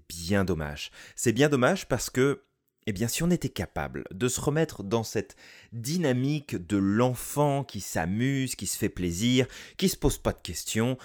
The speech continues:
qui a juste envie de connecter avec les autres, qui a envie de s'épanouir et prendre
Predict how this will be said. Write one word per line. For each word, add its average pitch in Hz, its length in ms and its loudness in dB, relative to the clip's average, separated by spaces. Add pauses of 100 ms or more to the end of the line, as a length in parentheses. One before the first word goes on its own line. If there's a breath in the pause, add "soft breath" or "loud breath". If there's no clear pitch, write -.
(200 loud breath)
qui - 100 2
a 123 40 8
juste 123 260 -4
envie 113 160 -2
de - 140 -14
connecter - 520 4
avec 95 260 2
les 85 160 -2
autres, 110 280 0 (240 loud breath)
qui - 80 -6
a 104 80 6
envie 95 180 2
de - 60 -14
s'épanouir 101 840 2
et 92 60 0
prendre 87 380 -6